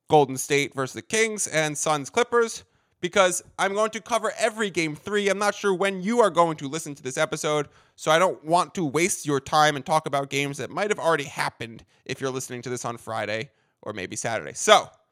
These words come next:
let's start off with Memphis returning to L A to take on the Lakers game three, a series knotted up at one one.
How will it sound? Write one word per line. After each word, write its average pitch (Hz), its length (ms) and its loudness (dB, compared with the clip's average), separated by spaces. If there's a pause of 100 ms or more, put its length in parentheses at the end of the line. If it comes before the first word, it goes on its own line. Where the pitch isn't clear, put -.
(300)
let's 180 240 2
start 240 280 4
off 196 280 8
with 185 200 0
Memphis 233 680 0 (360)
returning 240 560 -2
to 226 200 -6
L 151 240 -2
A 170 300 2 (240)
to 143 80 -20
take 185 300 -6
on 190 140 -4
the 170 100 -6
Lakers 170 540 -2
game 156 280 -4
three, 165 460 -4 (220)
a 147 100 -4
series 233 560 -2
knotted 185 400 0
up 180 180 4
at 131 220 0
one 147 260 2
one. 185 320 0